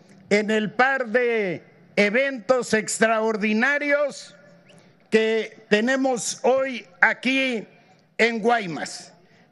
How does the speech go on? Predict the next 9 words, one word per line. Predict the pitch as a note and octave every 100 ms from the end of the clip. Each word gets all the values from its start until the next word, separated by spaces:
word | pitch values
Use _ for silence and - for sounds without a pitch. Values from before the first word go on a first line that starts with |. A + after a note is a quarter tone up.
| -
El | G3+ B3
almirante | C4+ C4+ C4 B3+ C4+ C4 F#3+ B3+ B3 F#3+
Rafael | - G#3+ G3+ G#3 G#3+ B3 B3+ A#3+ -
Ojeda, | G#3+ F#3+ C#4+ C#4 C#4 B3 - - - - -
secretario | - A3+ A3 A3 A#3 - C4+ C#4+ C#4 C#4
de | C4+ C#4
Marina. | C#4 C#4+ D4+ C#4+ C4+ C#3 - - - - - - D5 D5 - D5 D5+ - F#5 - - - - - - - - - - - - B3+ - - - - - - - -
Estimado | G#3+ G#3+ A3 A3+ C4+ C4+ C4
secretario, | B3+ A#3 A#3 A#3+ F3 C4+ C4 C4 A#3+